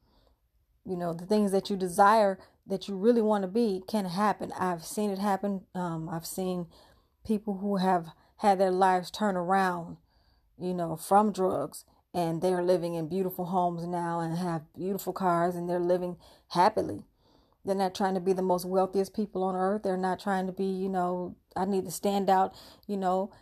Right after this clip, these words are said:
um, but they learn their lessons and they're better for it. So that's what I wanna share with you today. Yes, I did file for bankruptcy, and it felt good because my situation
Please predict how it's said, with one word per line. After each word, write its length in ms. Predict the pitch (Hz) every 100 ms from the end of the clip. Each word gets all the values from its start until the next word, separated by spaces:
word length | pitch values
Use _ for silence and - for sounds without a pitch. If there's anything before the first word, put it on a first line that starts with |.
| _ -
um, 520 | 180 180 170 165 160 - _ _ _ _ _ _ _ _ _ _
but 120 | 190 190
they 140 | 185
learn 280 | 175 185 185
their 100 | 180
lessons 520 | 180 180 175 175 170
and 420 | 180 170 165 165 - _ _ _ _ _ -
they're 240 | 185 175
better 320 | 165 170 170 170
for 340 | - 185 185
it. 140 | - - _ _ _ _ _ _ _ _ _ _ _ _ _ -
So 560 | - 214 190 180 180 _ _ _ _ _
that's 180 | 262 262
what 80 | 214
I 60 |
wanna 200 | 185 180
share 240 | 170 180 165
with 160 | 165
you 80 | 175
today. 220 | 180 175
Yes, 240 | 175 180 -
I 100 | 185
did 260 | 180 190 196
file 200 | 190 190
for 80 | 185
bankruptcy, 580 | 190 - 180 - 185
and 260 | 185 190 180 - - - - _
it 160 | 208 185
felt 340 | - 233 202
good 220 | 196 226 208
because 280 | 196 202
my 140 | 190 196
situation 840 | - 196 185 185 180 - 202 220